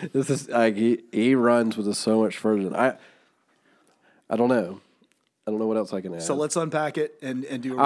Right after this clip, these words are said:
Speaker 2: recap.
Speaker 1: I am
Speaker 2: Let,
Speaker 1: the
Speaker 2: let,
Speaker 1: urgent
Speaker 2: let's
Speaker 1: care owner. I don't know. <laughs>
Speaker 2: Right, so let, so let's do a recap. Pick, pick one, two tops of social media platforms that you want to have a voice on, because you don't want to same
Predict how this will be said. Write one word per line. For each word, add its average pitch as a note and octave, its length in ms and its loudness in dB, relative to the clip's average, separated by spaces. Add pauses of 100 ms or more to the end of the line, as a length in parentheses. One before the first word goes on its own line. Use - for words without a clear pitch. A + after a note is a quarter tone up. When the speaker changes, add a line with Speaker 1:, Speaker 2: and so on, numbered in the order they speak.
(100)
Speaker 2:
recap. C#3+ 40 0
Speaker 1:
I D3+ 200 6
am F3 180 6
Speaker 2:
Let, D3+ 60 2
Speaker 1:
the C#3+ 100 6
Speaker 2:
let, C#3+ 80 8
Speaker 1:
urgent C#3 180 4
Speaker 2:
let's B2 100 0
Speaker 1:
care C3+ 220 8
owner. A#2+ 260 4
I G#2 140 4
don't A2 300 2
know. A#2+ 300 4
<laughs> - 40 -2
Speaker 2:
Right, G#3 360 6
so F3+ 240 4
let, D3 260 -4
so D#3+ 120 -4
let's D3+ 240 -4
do D#3+ 180 -2
a C#3+ 60 0
recap. C#3 460 -8 (720)
Pick, - 460 -6 (360)
pick - 460 -4 (100)
one, D#3 580 -6 (200)
two F3 360 -6
tops - 640 -10 (340)
of A2+ 120 -12
social D3 400 -4
media D3+ 320 -6
platforms A#2 560 -10
that A#2 200 -10
you C3+ 80 -8
want C3+ 260 -8
to D3+ 160 -12
have A#2+ 480 -12
a A#2+ 100 -14
voice G#2+ 400 -14
on, F#2 220 -20 (340)
because A#2+ 240 -18
you B2+ 100 -10
don't D#3 220 -4
want D#3+ 140 -6
to - 40 -10
same E3 380 -6